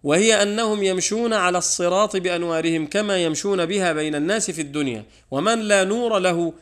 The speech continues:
فإنه لا يستطيع أن ينقل قدماً عن قدم على الصراط، فلا يستطيع المشي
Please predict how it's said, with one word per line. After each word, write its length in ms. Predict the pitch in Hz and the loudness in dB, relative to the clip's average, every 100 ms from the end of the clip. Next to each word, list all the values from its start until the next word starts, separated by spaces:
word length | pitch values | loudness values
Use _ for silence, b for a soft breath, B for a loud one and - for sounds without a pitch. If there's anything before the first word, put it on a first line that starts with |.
| B | B
فإنه 340 | - 170 180 170 | -2 0 0 2
لا 120 | 196 | 2
يستطيع 600 | 220 180 175 202 196 175 | 2 0 -2 -2 0 0
أن 100 | 170 | 0
ينقل 400 | 196 220 196 180 | 0 -2 -2 -2
قدماً 640 | 170 220 208 196 196 185 | 0 -2 -2 -2 -2 -2
عن 220 | 156 170 | -2 -4
قدم 640 | 165 214 208 208 214 190 135 b b b | -2 -2 0 0 0 -2 -6 b b b
على 220 | 120 160 180 | -2 2 4
الصراط، 800 | - - 180 214 185 - - - | 2 4 4 4 2 -2 -16 -6
فلا 240 | 190 202 | -2 0
يستطيع 600 | 175 - 160 - 196 170 | 0 -2 -6 -4 -2 0
المشي 560 | 160 156 170 - 170 165 | 0 -2 -2 -2 0 -2